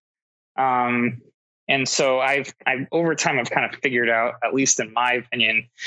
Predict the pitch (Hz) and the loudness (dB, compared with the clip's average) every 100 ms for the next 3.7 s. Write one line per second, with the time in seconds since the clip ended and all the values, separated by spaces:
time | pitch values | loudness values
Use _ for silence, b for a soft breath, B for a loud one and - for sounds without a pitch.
0 | B B - 113 107 - 120 127 120 120 | B B 0 2 2 -2 -2 2 2 2
1 | 117 110 - 117 110 110 107 104 110 110 | 2 0 0 0 0 2 0 0 0 0
2 | 98 110 104 101 113 107 107 107 107 - | 0 0 0 0 0 0 0 -2 -4 -4
3 | B B 131 - 147 131 | B B 0 2 2 0